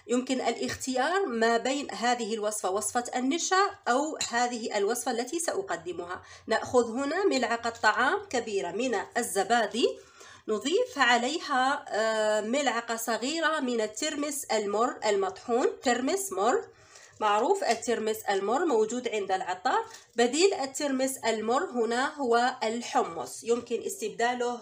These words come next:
بالحمص. ثم نقوم بعصر، آه، حوالي ملعقة صغيرة من عصير الليمون. إذا كانت البشرة دهنية أو عادية وغير حساسة،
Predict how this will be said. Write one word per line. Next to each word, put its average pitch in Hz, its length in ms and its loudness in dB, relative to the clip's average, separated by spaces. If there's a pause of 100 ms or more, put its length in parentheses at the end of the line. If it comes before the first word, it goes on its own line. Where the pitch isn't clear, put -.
بالحمص. 226 1000 -4 (680)
ثم 330 440 0
نقوم 285 440 -2 (280)
بعصر، 269 840 -2 (300)
آه، 202 260 0
حوالي 247 640 2
ملعقة 240 640 0
صغيرة 262 520 0
من 233 320 2
عصير 294 440 -2 (140)
الليمون. 214 520 0 (460)
إذا 233 200 2
كانت 339 400 0 (120)
البشرة 302 720 0
دهنية 240 520 -2
أو 240 280 4
عادية 240 720 2
وغير 247 420 0
حساسة، - 680 -4